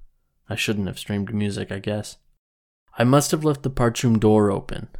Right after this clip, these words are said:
I don't remember closing and locking it, so I think it's likely.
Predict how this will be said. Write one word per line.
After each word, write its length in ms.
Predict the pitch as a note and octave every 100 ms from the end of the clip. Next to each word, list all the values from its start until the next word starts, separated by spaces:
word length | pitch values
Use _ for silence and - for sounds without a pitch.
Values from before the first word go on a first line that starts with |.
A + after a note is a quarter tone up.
| -
I 100 | A#2
don't 180 | A#2 A2+
remember 360 | A2 A2 G#2+ G#2
closing 440 | - A2 G2+ G2+
and 140 | G2
locking 380 | G#2 G#2 G#2 F#2
it, 220 | - -
so 280 | - G2 F#2+
I 100 | -
think 220 | - A2
it's 140 | F#2 -
likely. 520 | G2 G2+ - - -